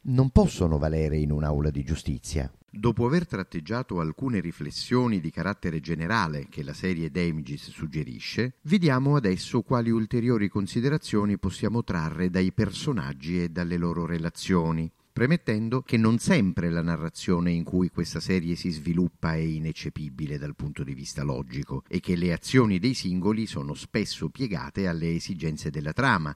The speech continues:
ricca di colpi di scena, vero obiettivo degli autori. Non dobbiamo quindi attenderci dal carattere dei personaggi uno spessore e una profondità che non possono avere, perché raramente escono da cliché già visti.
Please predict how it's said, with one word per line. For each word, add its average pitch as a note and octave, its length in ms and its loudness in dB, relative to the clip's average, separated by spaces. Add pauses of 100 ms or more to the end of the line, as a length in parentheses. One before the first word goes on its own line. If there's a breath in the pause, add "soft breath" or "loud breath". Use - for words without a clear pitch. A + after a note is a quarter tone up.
ricca G2+ 320 0
di E2 100 -4
colpi F2 300 -2
di E2+ 80 -4
scena, E2+ 460 2 (120)
vero F#2+ 320 4
obiettivo D#2+ 500 -2
degli C#2+ 180 -2
autori. C2+ 480 -6 (140)
Non G#2 160 4
dobbiamo A2 420 6
quindi F2+ 320 2
attenderci F2+ 640 0
dal E2+ 200 0
carattere F2+ 480 0
dei E2+ 160 0
personaggi F2 720 0
uno F2 180 4
spessore F#2 760 0
e F2 40 4
una F2 240 2
profondità E2+ 640 -2
che - 180 -2
non E2 200 0
possono E2 520 0
avere, D#2 400 -2
perché G#2 320 4
raramente F#2+ 720 0
escono F2 400 -2
da E2+ 120 -2
cliché E2 400 -6
già D#2+ 160 -4
visti. - 480 -10